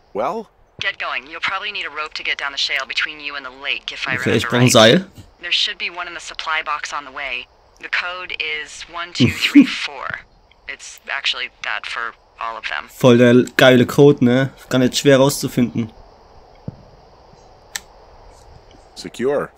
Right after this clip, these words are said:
Speaker 3: <laughs> Shut up. <laughs> Ja, ja, aber ist, ist, ist,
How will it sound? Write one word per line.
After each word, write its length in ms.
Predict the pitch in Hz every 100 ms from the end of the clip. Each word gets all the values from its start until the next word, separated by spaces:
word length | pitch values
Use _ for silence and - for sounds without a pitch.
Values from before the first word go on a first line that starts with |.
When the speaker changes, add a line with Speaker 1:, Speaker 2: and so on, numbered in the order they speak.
| -
Speaker 3:
<laughs> 220 | 185 -
Shut 240 | - 135 127
up. 160 | - - - - - - - - 143
<laughs> 400 | 156 131 135 127 - - 208 202 139 -
Ja, 180 | 123
ja, 300 | 135 123 123 -
aber 200 | 120 127
ist, 260 | 156 - -
ist, 160 | - -
ist, 420 | - 117 - -